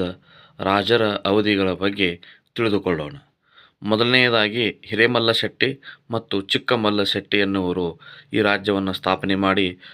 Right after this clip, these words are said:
ಅವರು ಆಳ್ವಿಕೆಯನ್ನು ಮಾಡುತ್ತಾರೆ. ಇವರ ಅವಧಿ ಹದಿನೈದುನೂರ ಎಂಬತ್ತೈದರಿಂದ ಹದಿನೈದುನೂರ ತೊಂಬತ್ತೊಂದು.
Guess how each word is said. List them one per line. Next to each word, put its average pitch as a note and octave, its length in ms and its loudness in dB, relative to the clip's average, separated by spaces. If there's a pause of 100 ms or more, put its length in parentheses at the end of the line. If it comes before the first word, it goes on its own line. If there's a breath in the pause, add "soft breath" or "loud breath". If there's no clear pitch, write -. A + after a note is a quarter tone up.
(120 loud breath)
ಅವರು G2 300 2
ಆಳ್ವಿಕೆಯನ್ನು F#2 680 0
ಮಾಡುತ್ತಾರೆ. F#2 840 -6
ಇವರ G#2+ 180 2
ಅವಧಿ G#2+ 580 2 (340 loud breath)
ಹದಿನೈದುನೂರ A#2+ 580 0
ಎಂಬತ್ತೈದರಿಂದ G#2 880 0 (440 soft breath)
ಹದಿನೈದುನೂರ G#2 640 -2
ತೊಂಬತ್ತೊಂದು. F#2 760 -4